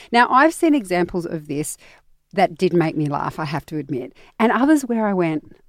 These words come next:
"Oh, that's a bit nasty. Why'd you do that?"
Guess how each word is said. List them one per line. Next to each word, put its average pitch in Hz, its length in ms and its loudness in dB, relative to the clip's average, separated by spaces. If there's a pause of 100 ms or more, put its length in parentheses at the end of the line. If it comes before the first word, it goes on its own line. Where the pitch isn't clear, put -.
"Oh, 233 40 -12
that's 277 180 -8
a 359 40 -8
bit 311 140 -6
nasty. 160 720 -6
Why'd 302 220 -6
you 339 60 -2
do 339 180 2
that?" 262 460 -6